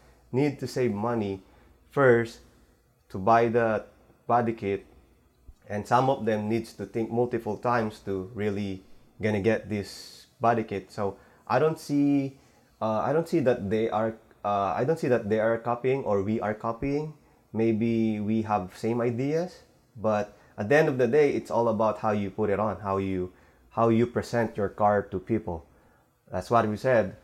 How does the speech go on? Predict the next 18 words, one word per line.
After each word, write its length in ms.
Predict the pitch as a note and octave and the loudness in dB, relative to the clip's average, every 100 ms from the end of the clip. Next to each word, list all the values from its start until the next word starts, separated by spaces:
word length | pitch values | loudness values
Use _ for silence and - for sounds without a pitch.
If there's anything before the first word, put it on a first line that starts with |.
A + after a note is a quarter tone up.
| _ _ _ _ _ | _ _ _ _ _
like, 260 | - F#2+ F#2 | -4 -4 -2
how 220 | G2 A2 | 0 2
important 560 | G#2+ A#2 A2+ G#2+ G#2 - | 2 0 0 0 -4 -4
for 140 | G#2 | -2
me 180 | A2 A2 | 0 0
is, 460 | G#2 F#2+ - - - _ | -2 -6 -8 -20 -20 _
how 120 | A2+ | 0
important 520 | A2+ G#2 A2+ G#2+ G#2 G2 - | 0 2 0 0 -2 -6 -10
for 140 | - G#2 | -4 -2
me 200 | G#2+ G#2 | -2 -4
to 100 | - | -4
be 200 | F#2+ G2 | -4 -4
a 40 | F#2+ | -4
unique 380 | F#2 G2+ G2+ - _ _ _ _ _ _ _ | -4 -2 -6 -8 _ _ _ _ _ _ _
in 160 | - G2 | -6 -6
the 80 | F2 | -4
car 240 | - G#2+ | 0 0
scene. 280 | - F#2 E2 | -2 -8 -10